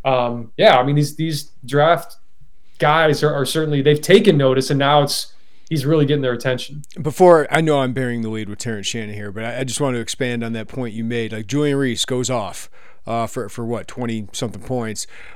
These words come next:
Speaker 2: uh, and then you get Tarris Reed gets twenty points, and, um, then the, the last game, Cliff Omor-, Omori goes off for twenty points. Um, so obviously the post players kinda had their way with Illinois.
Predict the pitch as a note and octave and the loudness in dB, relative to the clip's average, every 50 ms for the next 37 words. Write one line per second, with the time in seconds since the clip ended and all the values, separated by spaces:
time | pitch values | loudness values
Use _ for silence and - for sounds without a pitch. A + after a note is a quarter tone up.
0 | - - A2+ A#2+ A#2+ A#2+ A#2 A2+ A#2 B2+ C3 B2+ C3 C3 C3 B2 - C#3 C3 B2+ | -10 -6 -4 -2 0 0 -2 -2 -2 -4 -4 -2 -2 -2 -2 -2 -2 0 0 2
1 | C3 C3 - - E3+ E3 C#3+ A#2+ A2+ A2+ - - - C#3+ C3+ C3 B2 A#2+ - C#3 | 2 2 4 4 6 6 4 4 0 -2 -4 -4 -4 -4 -2 -2 -4 -4 -4 -4
2 | C#3 B2+ A2 G2+ F#2+ - - B2 A2+ G#2 F#2+ - - - - - - - - - | -4 -4 -4 -6 -8 -8 -8 -8 -8 -8 -10 -12 -14 -16 -16 -14 -14 -14 -10 -6
3 | A2 A2+ A2 G#2+ G#2+ A2 A2 G#2 - - - A#2+ B2 C3 C3 B2+ B2 B2 C#3 D3 | -6 -4 -4 -4 -4 -6 -6 -8 -8 -8 -6 -4 -2 -2 -4 -4 -4 0 4 6
4 | D#3+ E3+ D#3+ - - C#3+ B2 A2+ - D3 C3 - C#3 C#3 C3+ C3 A#2+ - - - | 6 6 6 4 2 -2 -2 0 0 -2 -2 0 0 -2 -2 -2 -4 -6 -8 -8
5 | - C3+ C#3+ D#3+ E3+ D3 A#2+ G#2 G2+ G#2+ B2 A#2+ A#2+ A2+ C3+ B2+ A#2 - C3 A#2 | -2 2 4 6 6 6 6 4 0 -2 -2 -2 0 0 0 0 0 -2 -6 -8
6 | - - A#2+ A#2+ A#2+ B2+ - D#3+ D#3 C#3 A#2 G2+ - - - - B2 B2 B2 A#2+ | -8 -8 -6 -4 -4 -2 0 2 0 0 0 -4 -8 -10 -8 -6 -6 -4 -4 -4
7 | A#2 A2+ A2 - - - - - - - - - - F#3 F3+ A3 A#3 G#3 - G3+ | -4 -6 -8 -12 -14 -16 -16 -16 -16 -14 -10 -4 2 6 6 6 6 6 4 0
8 | F3 D3 B2 - - - - - D3 - - D3 - D#3+ F#3 A#3+ A#3 - - D#3 | 0 -2 -4 -8 -12 -14 -14 -14 -8 -4 -4 -2 4 6 6 6 6 4 2 2
9 | C3+ C3 B2+ B2+ - - - D3 C3+ B2+ A#2+ B2 C3+ C3 C3 B2+ A2+ A2 G#2 C3 | 2 4 2 0 0 -2 -2 -2 -2 -2 -2 -2 0 0 0 0 -2 -4 -4 -4
10 | A#2+ A2+ A2 C#3 D#3 E3 D3 C3+ B2 A2+ B2 C3 A#2+ - B2 C#3 C3 B2 A#2+ B2 | -4 0 2 4 6 6 6 6 4 2 0 -4 -4 -4 -4 -4 -4 -4 -4 -2
11 | C3+ D3 D#3 D3+ C3+ A#2+ A2+ | 0 0 2 2 0 0 -2